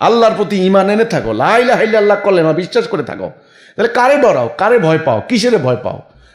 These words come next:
তোমাদের তো এমনিতে জিল্লতির জীবন, তোমাদের তো মৃত্যু এমনিতেই,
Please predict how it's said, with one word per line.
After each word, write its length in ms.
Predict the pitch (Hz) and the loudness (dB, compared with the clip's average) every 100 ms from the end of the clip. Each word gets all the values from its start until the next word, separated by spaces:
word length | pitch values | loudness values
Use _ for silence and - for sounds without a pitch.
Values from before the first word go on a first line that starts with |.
| - | -2
তোমাদের 260 | 233 262 | 2 2
তো 120 | 262 262 | 2 2
এমনিতে 460 | 226 254 294 311 | 2 0 0 -2
জিল্লতির 420 | 254 247 233 185 | 0 0 -2 -4
জীবন, 260 | 135 135 135 | -4 -4 -2
তোমাদের 300 | 233 247 247 | 0 0 0
তো 140 | 254 | -2
মৃত্যু 420 | 240 240 233 - 247 | -2 0 -4 -2 0
এমনিতেই, 600 | 247 311 302 - 208 | 2 2 -2 -2 -10